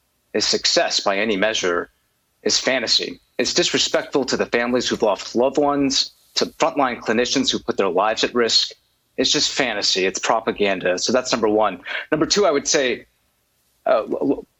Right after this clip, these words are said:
the reality here is, let's talk about P P E. We had to import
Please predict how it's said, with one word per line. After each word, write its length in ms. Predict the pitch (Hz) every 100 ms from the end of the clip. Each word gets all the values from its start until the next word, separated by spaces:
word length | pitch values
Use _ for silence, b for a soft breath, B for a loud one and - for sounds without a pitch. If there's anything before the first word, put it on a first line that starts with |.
| _
the 80 | -
reality 480 | 113 120 160 143 101
here 100 | 110
is, 100 | 101
let's 120 | 120
talk 140 | 156 -
about 160 | 127
P 140 | - 123
P 120 | 113
E. 340 | - 123 - _ _ _ _ _
We 200 | 123 151
had 200 | 170 175
to 120 | 170 147
import 640 | 143 117 - - 147 -